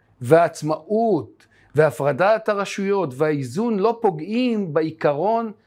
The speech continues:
שהוא עיקרון העל. הכרעת הרוב. העיקרון הזה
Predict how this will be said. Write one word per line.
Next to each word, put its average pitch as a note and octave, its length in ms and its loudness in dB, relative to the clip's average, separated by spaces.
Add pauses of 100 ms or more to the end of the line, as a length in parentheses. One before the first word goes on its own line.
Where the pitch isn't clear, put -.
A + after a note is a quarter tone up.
(180)
שהוא F3+ 340 2
עיקרון F#3 380 0
העל. F3 460 0 (640)
הכרעת F3 720 2 (140)
הרוב. D3+ 580 2 (560)
העיקרון E3 560 2
הזה F#3 340 0